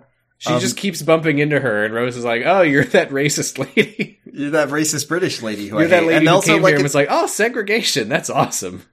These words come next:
Speaker 2: Yeah, then at the end, she's like, "Thanks for, thanks for, uh, fixing my coat. Uh, please give up your seat for me," she says to Rosa Parks at the end of the episode. That happens.
Speaker 1: That
Speaker 2: Kind
Speaker 1: doesn't
Speaker 2: of.
Speaker 1: quite happen, but it kind of
Speaker 2: Non-verbally,
Speaker 1: does
Speaker 2: but it
Speaker 1: happen.
Speaker 2: kinda does happen.
Speaker 1: It almost does happen.
Speaker 2: It almost,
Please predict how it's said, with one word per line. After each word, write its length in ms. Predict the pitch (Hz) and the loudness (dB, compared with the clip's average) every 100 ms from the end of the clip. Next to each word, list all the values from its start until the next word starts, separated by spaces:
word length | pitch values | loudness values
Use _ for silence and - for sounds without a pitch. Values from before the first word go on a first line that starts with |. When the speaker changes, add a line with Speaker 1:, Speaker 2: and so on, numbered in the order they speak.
| _ _ _ _ | _ _ _ _
Speaker 2:
Yeah, 200 | 165 160 | -2 0
then 260 | 160 165 147 | 2 0 2
at 180 | 156 | 0
the 200 | 151 139 | -2 0
end, 320 | 139 143 127 - | 2 2 0 -6
she's 340 | 113 123 113 | -12 -10 -4
like, 140 | 113 | -4
"Thanks 260 | - 151 156 | -2 -6 -4
for, 380 | 165 147 139 - - - | -6 -4 -8 -12 -10 -4
thanks 160 | 165 | -4
for, 240 | 170 151 - - | -4 -8 -8 -2
uh, 180 | 139 131 | 0 0
fixing 340 | 170 160 160 | -4 -6 -4
my 140 | 135 123 | -2 -2
coat. 340 | - 208 - | -4 -6 -6
Uh, 180 | 131 135 | -2 -2
please 460 | 127 196 202 196 - | -2 -8 -10 -10 -6
give 200 | 175 165 | -4 -2
up 160 | 156 | -2
your 120 | 160 139 | -2 -4
seat 260 | 247 247 | -6 -8
for 140 | 127 101 | -8 -8
me," 160 | 92 | -10
she 180 | - 104 | -10 -8
says 320 | - 107 131 | -6 -4 -4
to 120 | - 110 | -8 -12
Rosa 420 | 101 107 98 98 | -10 -10 -10 -8
Parks 460 | - 101 127 - | -4 -4 -4 -6
at 140 | 104 104 | -6 -6
the 100 | 107 | -6
end 100 | 104 | -6
of 60 | 104 | -8
the 140 | 98 | -6
episode. 440 | 95 120 127 120 127 | -6 -6 -4 -4 -4
That 120 | 120 | -2
happens. 560 | 127 127 151 160 - - _ _ - | -2 -4 -6 -10 -12 -20 _ _ -4
Speaker 1:
That 60 | |
Speaker 2:
Kind 100 | 180 277 | 0 2
Speaker 1:
doesn't 180 | 285 302 | 0 -4
Speaker 2:
of. 40 | |
Speaker 1:
quite 260 | - 180 165 | 2 2 4
happen, 280 | 131 120 117 | 0 0 -4
but 140 | 123 | -2
it 60 | 135 | 2
kind 220 | 175 196 | 4 4
of 60 | |
Speaker 2:
Non-verbally, 340 | 196 208 226 123 | 2 2 2 0
Speaker 1:
does 140 | 226 | 2
Speaker 2:
but 200 | - 165 | 2 2
it 120 | 143 - | 0 -2
Speaker 1:
happen. 40 | 147 135 | -2 -2
Speaker 2:
kinda 100 | 120 | -2
does 220 | 117 113 | -4 -2
happen. 340 | 104 98 95 | -4 -4 -6
Speaker 1:
It 120 | 127 - | -4 0
almost 460 | 147 151 139 139 | 2 4 2 0
does 200 | 113 101 | -4 -4
happen. 380 | - 82 - 78 | -4 -8 -8 -4
Speaker 2:
It 140 | 139 139 | -4 0
almost, 540 | 143 147 143 127 | 0 0 -4 -6